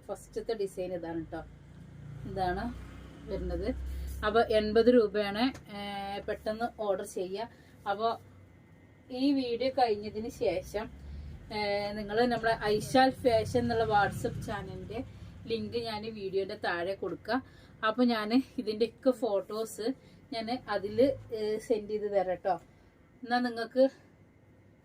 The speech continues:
വേഗം ഉണ്ടാകും എന്ന് വിചാരിക്കുന്നു. അപ്പൊ നിങ്ങൾ നമ്മുടെ WhatsApp ചാനൽ നിങ്ങൾ എന്ത് ചെയ്യുക, ഫോ-,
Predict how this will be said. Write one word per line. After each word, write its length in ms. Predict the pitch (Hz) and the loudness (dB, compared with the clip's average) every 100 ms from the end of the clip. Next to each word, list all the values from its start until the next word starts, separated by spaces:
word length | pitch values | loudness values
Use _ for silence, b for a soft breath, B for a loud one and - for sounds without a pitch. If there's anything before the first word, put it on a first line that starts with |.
| - | -6
വേഗം 340 | 226 226 220 | 0 0 2
ഉണ്ടാകും 460 | 240 196 190 180 208 - | 0 2 0 0 -6 -12
എന്ന് 180 | 202 196 | -12 -6
വിചാരിക്കുന്നു. 480 | 202 185 175 170 185 | -2 0 -2 -2 -6
അപ്പൊ 140 | 180 | -6
നിങ്ങൾ 220 | 214 202 208 | -8 -8 -8
നമ്മുടെ 280 | 214 208 214 | -8 -8 -4
WhatsApp 440 | 202 175 - 226 - | -2 -2 -4 -10 -4
ചാനൽ 380 | 208 190 190 208 | -2 -2 -4 -8
നിങ്ങൾ 180 | 196 190 | -6 -4
എന്ത് 180 | 190 180 | -6 -6
ചെയ്യുക, 220 | 185 185 b b b - - | -2 -2 b b b -14 2
ഫോ-, 320 | 202 190 | 6 6